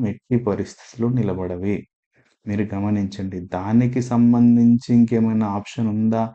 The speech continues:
అనుకుంటే మనము మీరు ఇంటికి సంబంధించిన వీడియో తీయండి. లేదు అంటే ఒక పేపర్ మీద మీ ఇల్లు ఎట్లుందనేది గీసి నాకు పంపించి మినిమం అపాయింట్‌మెంట్ తీసుకొని మీరు మాట్లాడితే మీరు దానికి సంబంధించి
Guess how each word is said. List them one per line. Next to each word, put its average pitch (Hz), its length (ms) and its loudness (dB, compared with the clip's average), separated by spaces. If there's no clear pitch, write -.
అనుకుంటే 110 560 -2
మనము 117 360 0
మీరు 104 240 -4
ఇంటికి 98 320 -4
సంబంధించిన 98 640 -4
వీడియో 110 400 2
తీయండి. 113 500 2
లేదు 98 260 -4
అంటే 95 180 -6
ఒక - 180 -8
పేపర్ 104 380 0
మీద 110 240 -2
మీ 113 200 0
ఇల్లు 110 200 0
ఎట్లుందనేది 113 680 -2
గీసి 117 480 0
నాకు 104 280 -4
పంపించి 113 680 0
మినిమం 156 540 0
అపాయింట్‌మెంట్ 101 680 -4
తీసుకొని 98 540 -6
మీరు 104 260 -6
మాట్లాడితే 104 680 0
మీరు 113 260 2
దానికి 110 420 2
సంబంధించి 107 800 0